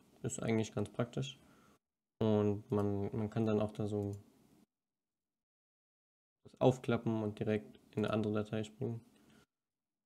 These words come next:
Wenn Sie jetzt der Meinung sind, dass Sie diese oder irgendeine andere Extension unbedingt auch haben wollen,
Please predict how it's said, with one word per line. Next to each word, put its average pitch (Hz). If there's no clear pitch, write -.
Wenn 117
Sie 117
jetzt 113
der 110
Meinung 113
sind, 107
dass 107
Sie 104
diese 139
oder 101
irgendeine 110
andere 123
Extension 117
unbedingt 107
auch 131
haben 117
wollen, 117